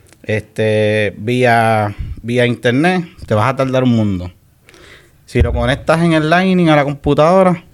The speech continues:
son diez gigas, se va a tardar también un montón. Entonces, ¿de qué vale tú tener una,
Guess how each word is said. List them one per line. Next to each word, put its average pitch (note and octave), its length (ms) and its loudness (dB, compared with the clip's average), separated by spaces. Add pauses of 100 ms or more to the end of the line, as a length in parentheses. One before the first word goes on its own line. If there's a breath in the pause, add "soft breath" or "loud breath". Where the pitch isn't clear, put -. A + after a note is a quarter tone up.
(400)
son B2 200 2
diez C#3 240 2
gigas, D#3 400 -2 (500 soft breath)
se - 160 -2
va A2 80 4
a A2+ 40 0
tardar C3+ 340 2
también C3+ 320 2
un C3 120 4
montón. A#2 360 0
Entonces, A#2+ 340 0
¿de B2 140 2
qué A#2 160 2
vale C#3+ 260 4
tú C#3 200 -2
tener C3+ 300 0
una, B2+ 680 0